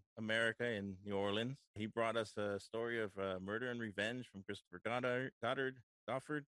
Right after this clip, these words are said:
Goddard, Goffard. They talk about giant exploding crotches. They have a new mascot, Agnes the guinea pig, who sneezes like Bean. They celebrated half Christmas with the possibility of Christmas sweater merch. Uh, some of the things I wanna go into, though, are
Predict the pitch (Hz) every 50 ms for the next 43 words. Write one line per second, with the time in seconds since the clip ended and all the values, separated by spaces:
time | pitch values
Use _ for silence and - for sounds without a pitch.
0 | _ _ 90 98 123 135 135 139 - _ - 110 113 - - 135 131 _ _ _
1 | _ _ _ _ _ _ _ _ 123 123 - 151 147 143 139 139 131 117 - -
2 | 143 165 170 170 156 - - 151 143 139 131 117 - - 131 131 131 - 139 131
3 | 131 127 127 - - - - _ _ - 98 107 120 113 113 110 113 107 107 110
4 | 117 123 - - 135 131 - - _ 98 110 110 117 117 - - - 95 95 104
5 | 113 110 - - 117 120 113 - 98 90 - _ 95 104 101 101 95 - 95 92
6 | 90 _ - 117 120 120 120 120 120 120 - _ _ _ _ _ _ _ _ _
7 | - 101 95 - 117 113 113 113 107 110 110 101 92 85 98 92 85 - _ _
8 | 139 139 - - 139 135 131 - - _ 104 98 - _ 95 95 92 90 - 110
9 | 110 107 - 107 95 113 113 110 104 95 - - _ - 120 - - 139 - -
10 | - 127 127 127 123 120 120 127 135 - - - - _ _ _ 113 123 - -
11 | 160 170 170 170 151 - 170 165 160 143 147 139 143 143 139 135 127 123 123 120
12 | 113 120 120 127 135 131 127 - - 135 120 120 123 123 123 - 73 98 95 92
13 | 92 95